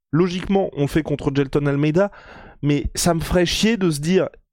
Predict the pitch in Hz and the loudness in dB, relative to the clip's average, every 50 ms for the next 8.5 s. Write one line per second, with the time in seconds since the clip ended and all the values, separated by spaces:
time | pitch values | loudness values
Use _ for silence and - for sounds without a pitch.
0 | _ _ - 147 143 135 - - 147 143 135 135 131 - 147 143 175 170 - - | _ _ 2 2 2 2 2 0 0 0 2 0 -2 -2 -2 -2 -4 -4 -4 -2
1 | - 143 135 131 135 135 135 127 - - 143 139 - - 147 139 - 143 131 - | -2 0 0 0 0 0 0 0 0 0 -2 0 0 0 -2 0 -2 -4 0 0
2 | 139 135 131 123 120 123 120 123 131 - - 165 156 - - - 123 117 123 120 | 2 2 2 0 0 0 0 0 0 0 -2 -6 -6 -4 -4 -2 -2 0 0 -2
3 | 117 110 - - - 117 117 120 117 - - 127 120 - - 127 123 123 117 123 | -2 -4 -6 -4 -4 -4 -4 -4 -8 -10 -10 -10 -8 -6 -4 -2 -2 -2 -2 -2
4 | 117 - 127 - - 170 170 - - 135 117 - - - - - - - - 139 | -4 -4 -4 -2 0 0 0 0 -2 -4 -6 -6 -10 -20 -20 -16 -4 0 0 0
5 | 135 - 147 143 - - - 185 170 151 131 127 - - 190 180 151 139 143 151 | 2 2 0 0 2 2 0 2 2 2 0 0 0 0 2 2 0 0 -2 -4
6 | 151 - - - 170 165 165 156 143 131 135 131 131 127 127 123 - 147 143 143 | -2 -2 0 0 2 2 2 2 0 2 2 2 2 2 2 2 0 0 2 2
7 | 139 - - - 143 147 170 180 180 160 135 170 185 - - 165 135 - - 170 | 0 -2 -4 -2 0 2 2 2 2 0 0 -2 -2 0 0 -2 -2 0 0 0
8 | 156 147 139 135 160 170 185 190 - | 0 2 2 2 4 4 4 2 0